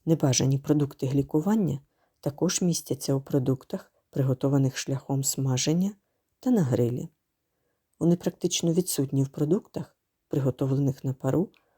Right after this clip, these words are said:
та в процесі варіння. Наводяться численні дані,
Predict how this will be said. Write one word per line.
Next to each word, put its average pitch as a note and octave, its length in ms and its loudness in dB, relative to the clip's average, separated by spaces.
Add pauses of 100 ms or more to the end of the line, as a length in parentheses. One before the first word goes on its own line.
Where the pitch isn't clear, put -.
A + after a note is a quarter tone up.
(160)
та B3 120 -2
в C#4 60 -4
процесі - 540 -2
варіння. B2 540 -2 (1600)
Наводяться C#3 520 0
численні A#2+ 680 0
дані, C#3+ 460 2